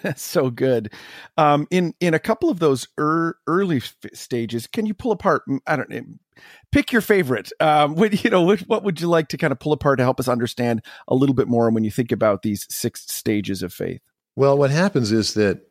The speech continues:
Speaker 2: um, you know, in our churches, we're, we're pretty good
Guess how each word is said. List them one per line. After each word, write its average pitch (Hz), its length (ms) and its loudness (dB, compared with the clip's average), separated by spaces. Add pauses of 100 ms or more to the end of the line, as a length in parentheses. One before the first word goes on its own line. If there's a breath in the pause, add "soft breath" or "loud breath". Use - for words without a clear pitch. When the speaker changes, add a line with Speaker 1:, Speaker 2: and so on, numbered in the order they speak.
Speaker 2:
um, 92 420 -4
you 107 180 -8
know, 98 100 -4
in 104 100 -2
our 110 120 2
churches, 95 600 -2
we're, 92 300 -2 (560 soft breath)
we're 107 160 2
pretty 165 300 2
good 104 520 4